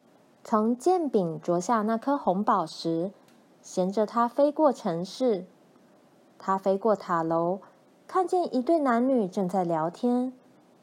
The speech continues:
它飞过皇宫，听见热闹的五月笙歌。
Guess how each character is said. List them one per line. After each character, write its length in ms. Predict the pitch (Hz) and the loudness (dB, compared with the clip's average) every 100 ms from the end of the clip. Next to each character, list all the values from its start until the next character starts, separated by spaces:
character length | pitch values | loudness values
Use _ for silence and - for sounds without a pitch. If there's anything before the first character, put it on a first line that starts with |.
| _ _ _ - | _ _ _ -4
它 140 | 185 | -2
飞 220 | 185 202 | 0 -2
过 180 | 202 190 | 2 0
皇 340 | 180 165 170 | 0 -4 -4
宫， 360 | 202 262 269 285 - - _ - | 0 0 0 -4 -12 -20 _ -10
听 240 | - 202 | -2 0
见 240 | 202 202 185 | 2 0 2
热 180 | 202 196 | 2 2
闹 220 | 196 175 | 2 0
的 300 | 170 160 147 - | -2 -4 -4 -8
五 220 | 160 151 143 | -8 -8 -4
月 220 | 180 180 | 0 0
笙 300 | 165 220 220 | 0 -2 0
歌。 360 | 226 269 277 | 2 2 0